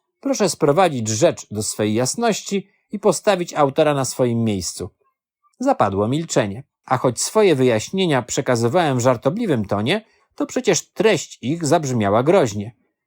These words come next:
Wszyscy nagle zdali sobie sprawę, że jeśli jest tak, jak mówię, i jedziemy na spotkanie z tajemniczym Robertem, nie obejdzie się bez jakichś dramatycznych przeżyć. Ja zechcę zdemaskować Roberta,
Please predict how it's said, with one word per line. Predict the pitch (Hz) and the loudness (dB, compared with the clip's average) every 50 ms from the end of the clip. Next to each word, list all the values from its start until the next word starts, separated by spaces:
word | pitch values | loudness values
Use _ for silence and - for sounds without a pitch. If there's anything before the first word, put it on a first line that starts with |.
| _ _ | _ _
Wszyscy | - - 302 269 208 - - - 220 | -8 -4 -2 -2 -2 -4 -4 -2 0
nagle | 147 123 127 113 143 165 151 | 0 0 2 2 2 2 2
zdali | 123 104 - 170 135 | 4 2 2 2 0
sobie | 107 - 113 95 95 | -4 -6 -4 -4 -4
sprawę, | - - - 101 107 113 117 185 214 208 _ _ _ _ - | -6 -4 -2 0 2 2 2 2 0 0 _ _ _ _ -10
że | - 98 113 131 | -4 -2 0 0
jeśli | 143 139 - - 120 | 0 0 -2 -2 -4
jest | 113 113 - - - _ | -4 -4 -4 -8 -10 _
tak, | - 196 160 - - | -2 -2 0 -2 -4
jak | 101 92 - | -8 -6 -4
mówię, | 220 240 226 151 110 107 104 95 - _ | -2 0 0 2 2 2 0 0 -2 _
i | - 113 107 | -8 -4 -2
jedziemy | 110 104 104 170 170 143 123 | -2 0 0 0 0 0 0
na | 110 104 | -2 -2
spotkanie | - - - 117 104 - - 175 156 127 113 | -4 -6 -8 -8 -8 -4 -2 -2 -2 -2 -4
z | - | -4
tajemniczym | - 123 113 110 107 123 165 165 - 123 107 | -2 -2 0 0 0 -2 -2 -2 -2 -2 0
Robertem, | 104 107 101 170 214 196 - - 120 131 160 - _ _ _ _ _ _ - | 0 2 4 2 2 2 0 -4 -4 -4 -4 -8 _ _ _ _ _ _ -4
nie | 254 262 247 | 0 0 4
obejdzie | 208 196 185 - 151 220 208 | 4 4 4 4 2 0 0
się | - 180 | 0 2
bez | 147 139 135 123 113 | 4 4 4 4 4
jakichś | 127 127 120 - 117 104 - - 113 | 2 0 0 -2 -4 -6 -6 -4 0
dramatycznych | 120 127 120 120 117 - 135 117 - - 120 113 - | 2 2 2 2 0 0 -2 -2 -2 -4 -6 -8 -6
przeżyć. | - - - 113 101 87 92 85 - - _ _ _ _ _ _ _ _ - | -4 -2 0 0 0 -2 -6 -12 -16 -20 _ _ _ _ _ _ _ _ -6
Ja | - 98 110 123 147 147 | -2 2 2 4 2 2
zechcę | 120 127 127 - - - 131 | 0 -2 -4 -2 0 0 0
zdemaskować | 117 110 131 135 143 143 - - 254 240 240 208 - | 2 0 0 0 0 0 0 2 2 2 2 2 0
Roberta, | 180 175 170 165 165 147 - - 143 127 | 0 0 2 2 2 0 2 2 0 0